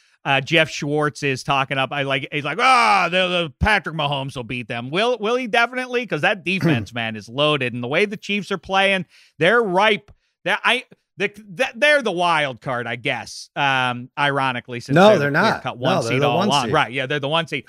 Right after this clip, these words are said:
Speaker 2: <laughs>
Speaker 1: But the way the Chiefs are playing are the thing that could really throw everything, uh, all our assumptions
Speaker 2: Right.
Speaker 1: developed over four months. You know, I, I, I'm of the mind,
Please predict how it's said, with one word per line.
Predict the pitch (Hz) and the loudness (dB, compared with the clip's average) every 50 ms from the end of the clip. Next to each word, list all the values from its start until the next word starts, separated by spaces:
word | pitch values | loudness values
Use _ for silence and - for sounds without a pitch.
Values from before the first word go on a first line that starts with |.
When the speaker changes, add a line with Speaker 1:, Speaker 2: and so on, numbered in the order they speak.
| - - - | -16 -6 -4
Speaker 2:
<laughs> | |
Speaker 1:
But | 151 - - 135 123 240 208 202 190 | -4 -4 -2 -4 0 0 0 2 4
the | 240 233 208 311 | 4 4 4 4
way | 247 262 302 311 | 4 4 4 2
the | 302 311 - | 0 -4 -6
Chiefs | - - 254 262 262 208 - 220 | -4 -2 -2 0 0 0 -2 -2
are | 190 | -4
playing | - - 185 202 208 208 196 190 180 175 | -4 -4 0 2 4 4 4 4 2 0
are | 165 170 175 | 0 -2 0
the | 156 170 160 | 0 -2 -2
thing | - 185 175 175 175 165 | -2 -2 -2 -2 -2 -2
that | 156 - | -4 -4
could | - 147 135 | -6 -8 -8
really | 143 147 170 175 170 165 156 156 139 | -6 -4 -2 0 0 0 -2 -2 -4
throw | - - 151 147 143 143 151 | -4 -2 0 0 0 0 0
everything, | - 160 165 160 143 147 147 143 120 139 135 143 - | 0 0 0 0 0 -4 -6 -6 -6 -6 -6 -4 0
uh, | 180 190 - - | 0 0 2 4
all | 190 208 226 247 247 233 226 | 4 4 6 4 4 2 2
our | 220 208 196 | 0 0 -2
assumptions | 180 - - 185 175 175 - - 170 165 160 160 139 | -4 -2 -2 -2 -2 -2 -4 -6 -8 -8 -4 2 6
Speaker 2:
Right. | 147 143 117 92 | 6 6 6 6
Speaker 1:
developed | 165 139 160 160 160 160 156 131 - | 2 0 0 0 0 0 -2 -2 -2
over | 160 151 151 143 151 151 139 | 0 0 0 0 -2 -4 -4
four | - - 175 165 160 151 | -4 -4 -2 0 0 0
months. | 151 151 147 147 139 131 - - - _ _ _ _ _ _ _ _ _ _ - | 2 2 2 2 2 0 -4 -10 -16 _ _ _ _ _ _ _ _ _ _ 0
You | 254 269 | 2 4
know, | 277 254 233 226 226 - | 6 6 4 4 2 2
I, | 208 214 247 254 240 - | 2 2 2 2 0 0
I, | 233 220 226 240 247 - | 2 4 4 4 2 2
I'm | 226 220 233 247 | 0 0 0 0
of | 247 220 202 214 | -2 -2 -2 -4
the | 226 | -4
mind, | 208 208 202 202 196 196 196 196 196 196 190 185 165 | -2 -2 -2 0 0 0 0 0 -2 -2 -4 -6 -10